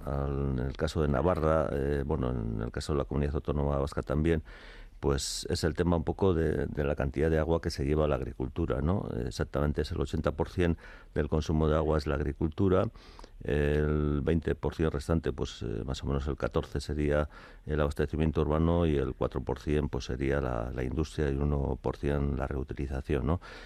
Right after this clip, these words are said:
Bueno, este verano hemos visto cómo en, en, sobre todo en la zona sur de Navarra, en la ribera,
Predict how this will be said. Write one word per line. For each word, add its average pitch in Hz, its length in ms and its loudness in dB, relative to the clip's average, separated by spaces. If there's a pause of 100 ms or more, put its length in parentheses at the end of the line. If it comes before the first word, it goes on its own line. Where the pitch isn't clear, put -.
(140)
Bueno, 82 160 4
este 87 180 2
verano 95 260 6
hemos 95 180 4
visto 92 300 0
cómo 90 380 4
en, 80 500 4 (200)
en, 69 560 2
sobre 71 280 0
todo 87 200 2
en 80 60 2
la 73 80 2
zona 82 260 2
sur 80 280 0
de 73 260 -2
Navarra, 73 360 2
en 67 100 -2
la 64 60 -2
ribera, 85 380 2